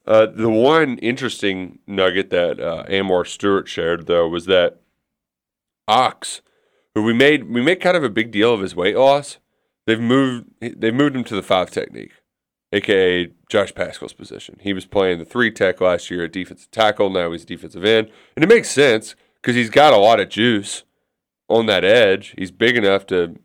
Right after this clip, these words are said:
be able to stop the run. And when you've got Hoss cats like Deion Walker and Josiah Hayes and Justin Rogers, why have them all play nose? You can't really spread the wealth around. Why not just, oh,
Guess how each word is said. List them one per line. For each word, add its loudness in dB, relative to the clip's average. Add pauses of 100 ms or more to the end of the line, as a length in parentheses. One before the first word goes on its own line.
(200)
be 0
able 0
to -20
stop 0
the -6
run. -4 (340)
And 2 (280)
when -2
you've -2
got 4
Hoss 2
cats 0
like 2 (160)
Deion 2
Walker 2
and -4
Josiah 2
Hayes 0
and -6
Justin -2
Rogers, -2 (300)
why 0
have -2
them -2
all 4 (220)
play 2
nose? -10 (680)
You -20
can't 0
really 0
spread 0
the -12
wealth -4
around. -20 (440)
Why 4
not 2
just, -10 (160)
oh, 0